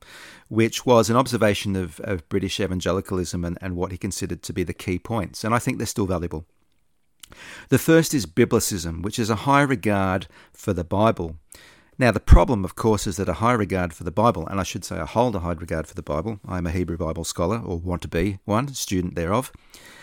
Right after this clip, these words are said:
is that you need to be wary of wooden literalism.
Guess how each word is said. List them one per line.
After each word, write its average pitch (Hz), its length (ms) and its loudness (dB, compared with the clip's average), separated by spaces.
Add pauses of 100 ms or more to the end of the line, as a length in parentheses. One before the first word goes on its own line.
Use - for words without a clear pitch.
(520)
is 127 160 4
that 139 140 0
you 135 100 4
need 131 140 2
to - 80 -4
be 131 100 0
wary 107 300 6
of 85 160 0
wooden 95 280 0
literalism. 87 640 -4